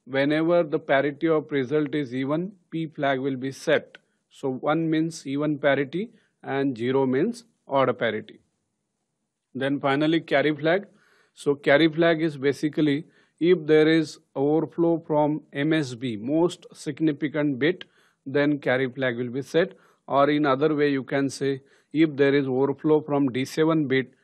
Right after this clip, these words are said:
then carry flag will be one, otherwise resetted. So remember, if the result is negative, sign flag is set. If the result is zero, zero flag is set.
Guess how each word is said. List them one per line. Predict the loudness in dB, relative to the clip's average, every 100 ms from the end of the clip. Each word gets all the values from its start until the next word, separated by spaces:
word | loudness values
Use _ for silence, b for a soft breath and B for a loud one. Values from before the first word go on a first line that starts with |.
| _ -2
then | 0 0
carry | 0 0 0
flag | -2 -4 -4
will | -4 -4
be | -4
one, | 0 0 0 b b -6
otherwise | -2 0 2 2 2 -4 _ _
resetted. | -8 -6 -8 -6 -10 -10 b b b
So | -2 2
remember, | 4 4 4 2 0 b b -10
if | -8 0
the | 0
result | 2 2 2 2
is | 0
negative, | 0 -2 -2 -2 -4 -4
sign | -4 -4
flag | -2 -2 -2
is | -6
set. | 0 0 0 -6 _ _ _ _ -6
If | -4 -2
the | 0
result | 0 2 2 4
is | 0 0
zero, | 0 2 2
zero | 0 -2 0
flag | 2 2
is | 0 -2
set. | 0 2 0